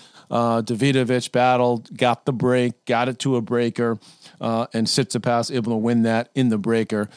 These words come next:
So he repeats in Monte Carlo. He's now gone to, I believe,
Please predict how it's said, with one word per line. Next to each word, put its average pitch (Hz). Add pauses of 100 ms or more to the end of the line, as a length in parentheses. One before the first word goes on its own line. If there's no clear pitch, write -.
(140)
So 120
he 135
repeats 127
in 139
Monte 127
Carlo. 120
He's 117
now 127
gone 123
to, 120
I 113
believe, 123